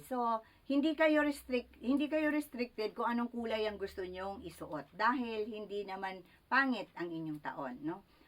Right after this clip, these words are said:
Al-, although, kailangan nyo lang talagang i-check sa book ninyo kung yung month na yon is favorable sa inyo ang blue and black, ha? Kasi baka mamaya,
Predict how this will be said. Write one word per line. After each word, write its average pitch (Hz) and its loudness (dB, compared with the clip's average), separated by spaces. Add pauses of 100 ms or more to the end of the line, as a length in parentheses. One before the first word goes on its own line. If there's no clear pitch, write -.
(120)
Al-, 262 2 (160)
although, 247 6
kailangan 277 2
nyo 277 4
lang 277 0
talagang 240 2 (460)
i-check 320 0
sa - 2
book 262 2
ninyo 269 2
kung 233 2
yung 226 0
month 294 6
na 269 2
yon 220 -4
is 233 -10
favorable 220 -2
sa 214 -2
inyo 214 -6
ang 202 -6
blue 202 -4
and 202 -6
black, 269 0
ha? 220 0 (240)
Kasi 240 -4
baka 302 4
mamaya, 262 4